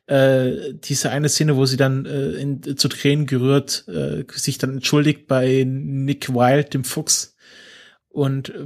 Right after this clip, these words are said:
wo ich dann sag, „Ja, das genau das, das, das will ich, sowas will ich sehen.“ So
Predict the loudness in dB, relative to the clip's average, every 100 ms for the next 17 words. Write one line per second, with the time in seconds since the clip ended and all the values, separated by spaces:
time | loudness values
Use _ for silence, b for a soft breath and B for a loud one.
0 | -6 -2 0 0 0 0 0 0 0 -2
1 | 0 2 2 2 0 -4 -2 0 0 0
2 | 0 2 2 2 2 -2 0 0 0 0
3 | 2 0 0 0 2 0